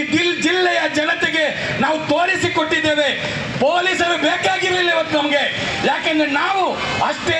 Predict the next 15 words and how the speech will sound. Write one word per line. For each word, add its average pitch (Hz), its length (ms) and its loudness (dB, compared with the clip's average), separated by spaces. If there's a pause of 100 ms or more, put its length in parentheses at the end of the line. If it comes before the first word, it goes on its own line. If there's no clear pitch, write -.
(140)
ಶಿಸ್ತಿನಿಂದ 359 580 0 (540)
ಜ್ಯೋತಿ 302 380 4 (180)
ಜಂಕ್ಷನ್ 302 420 0
ನಿಂದ 285 160 0 (140)
ಇಲ್ಲಿವರೆಗೂ 302 600 2 (440)
ನಾವು 262 160 2 (120)
ಮೆರವಣಿಗೆಯನ್ನ 294 760 2 (100)
ಮಾಡಿ 359 300 2 (460)
ನಮ್ಮ 247 140 2 (180)
ಐಕ್ಯತೆಯನ್ನ 294 560 0 (100)
ಪ್ರದರ್ಶನ 294 400 0 (100)
ಮಾಡಿದ್ದೇವೆ, 330 420 0 (520)
ನಮ್ಮ 240 120 0 (160)
ಶಿಸ್ತನ್ನ 302 500 0 (180)
ಪ್ರದರ್ಶನ 302 400 2